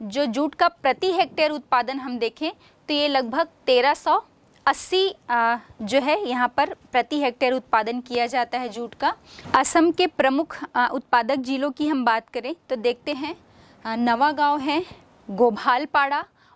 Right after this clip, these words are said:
और कामरूप, इन जिलों में प्रमुख रूप से जूट का उत्पादन किया जाता है। अगला स्थान है ओडिशा का। यहाँ पर, अ, कटक में बालेश्वर, किंदुरझरगढ़ और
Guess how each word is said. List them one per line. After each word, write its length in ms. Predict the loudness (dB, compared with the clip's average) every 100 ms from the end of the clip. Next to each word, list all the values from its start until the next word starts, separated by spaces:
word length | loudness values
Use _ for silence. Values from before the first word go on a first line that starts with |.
| _
और 180 | 0 0 0 _ _ _
कामरूप, 460 | 0 0 -2 -8 -12 _ _ _ _ -4
इन 220 | 0 0
जिलों 260 | 2 2 2
में 160 | 2
प्रमुख 400 | 0 0 0 -2
रूप 120 | -4
से 160 | -2 -2
जूट 280 | -2 -4 -2
का 120 | 0
उत्पादन 500 | 0 -2 -2 -2 -4 -8 -16 _ -2
किया 200 | 2 2
जाता 340 | 2 -4 -6
है। 240 | -12 -12 -20 -20 _ -20 -20 -20 -20 -20 -20 0
अगला 340 | 2 4 2 2
स्थान 360 | -2 -2 0
है 180 | 2 0 0 -10 0
ओडिशा 420 | 2 4 4 2
का। 240 | 2 2 -2 _ -20 -20 -20 -20 _ _ -2
यहाँ 260 | 2 2 2 2
पर, 140 | 0
अ, 340 | 0 -4 -6 -6
कटक 440 | -2 -2 0 -2 0
में 240 | -2 -2 -2
बालेश्वर, 800 | 0 2 0 -4 -2 -2 -4 -8 _ _ _ -2
किंदुरझरगढ़ 920 | 0 2 0 0 2 2 2 0 0 -4 _ _ 0
और 200 | 2